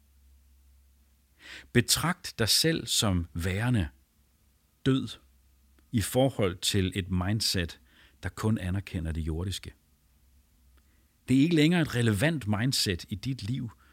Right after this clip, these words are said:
og din virkelighed. De gamle livsbetingelser, de gamle spilleregler, den gamle rent jordiske måde at se livet og verden på. Glem den. Eller nej,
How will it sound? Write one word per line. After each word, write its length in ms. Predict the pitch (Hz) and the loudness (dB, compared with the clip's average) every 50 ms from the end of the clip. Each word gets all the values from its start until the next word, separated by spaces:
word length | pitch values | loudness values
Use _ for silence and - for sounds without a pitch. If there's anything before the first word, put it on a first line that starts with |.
| _ | _
og 160 | - 104 - - | -10 -8 -4 -2
din 180 | 135 127 101 | 0 0 0
virkelighed. 520 | 101 123 127 127 - 104 82 85 - - 92 _ _ _ _ _ _ _ _ _ _ _ _ _ - | 0 -2 -2 -2 -4 -6 -6 -6 -8 -10 -14 _ _ _ _ _ _ _ _ _ _ _ _ _ -6
De 80 | 135 123 | -4 -2
gamle 320 | - 139 127 147 170 170 | 0 0 2 2 2 2
livsbetingelser, 840 | 147 156 170 180 - - 135 - - 120 101 92 92 85 90 85 80 - _ _ - - - _ - - | 2 2 0 0 -2 -4 -4 -2 -2 -2 -2 -4 -4 -6 -6 -8 -10 -10 _ _ -20 -20 -20 _ -10 -8
de 60 | 113 | -6
gamle 280 | - 113 113 131 143 | -2 0 2 4 4
spilleregler, 640 | 117 - - 143 139 147 165 135 107 90 85 82 80 78 - - - - - - | 4 2 2 2 2 2 2 0 0 -2 -2 -4 -6 -6 -8 -12 -16 -16 -8 -2
den 120 | - 113 107 | 0 0 2
gamle 300 | - 131 131 151 165 151 | 2 2 4 6 4 4
rent 280 | - 135 143 156 135 | 4 4 4 4 4
jordiske 440 | 107 117 131 139 151 151 143 - - | 6 6 6 6 4 4 2 4 4
måde 220 | 113 107 113 123 131 | 4 4 4 2 2
at 80 | 123 | 2
se 180 | - - - 147 | 2 0 0 0
livet 460 | 147 135 127 113 151 165 151 131 110 | 0 0 0 0 0 2 2 2 2
og 80 | 104 90 | 2 0
verden 300 | 98 101 117 - - - | -2 -6 -6 -4 -6 -4
på. 340 | - - 113 110 110 - _ - - - - - - - - | -2 -2 -2 -2 -2 -10 _ -20 -20 -18 -18 -18 -12 -4 0
Glem 220 | 143 160 185 - | 2 2 2 2
den. 320 | - 110 104 104 - - - - - _ _ _ _ _ _ _ _ _ _ _ - | 0 0 0 0 -2 -6 -14 -18 -20 _ _ _ _ _ _ _ _ _ _ _ -2
Eller 160 | 127 110 101 92 - - - - - - - | 0 0 0 0 -4 -10 -14 -14 -14 -6 0
nej, 340 | - 160 160 180 - - | 2 2 2 2 0 -4